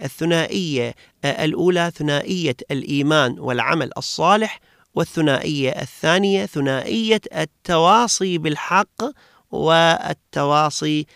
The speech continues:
بالصبر. "والعصر إن الإنسان لفي خسر إلا الذين آمنوا وعملوا الصالحات وتواصوا بالحق وتواصوا بالصبر." انظر،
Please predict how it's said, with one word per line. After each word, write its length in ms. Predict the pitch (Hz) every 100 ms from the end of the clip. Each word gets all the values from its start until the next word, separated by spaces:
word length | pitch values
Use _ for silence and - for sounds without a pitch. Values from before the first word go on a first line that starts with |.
| _
بالصبر. 580 | 147 151 - - 127 - - _
"والعصر 680 | - 147 143 143 175 - 175 - _ _ _ -
إن 280 | 202 170 135
الإنسان 1000 | 131 - 170 151 - 180 180 135 117 113
لفي 440 | 139 156 - 104
خسر 500 | 123 - 202 - 233 - - _ _ _
إلا 320 | 208 233 175
الذين 580 | 139 135 135 170 196 123
آمنوا 640 | 123 170 180 202 208 214 240 _ _ -
وعملوا 400 | 139 156 220 208
الصالحات 760 | - 196 202 202 - 220 233 _ _ _
وتواصوا 680 | 143 - 139 156 170 - 139
بالحق 520 | 135 135 151 - - 156 - _ -
وتواصوا 880 | 139 139 135 127 135 139 - 139 147 _ _
بالصبر." 480 | 135 143 - 156 - _ _ _ _
انظر، 400 | 220 226 113 110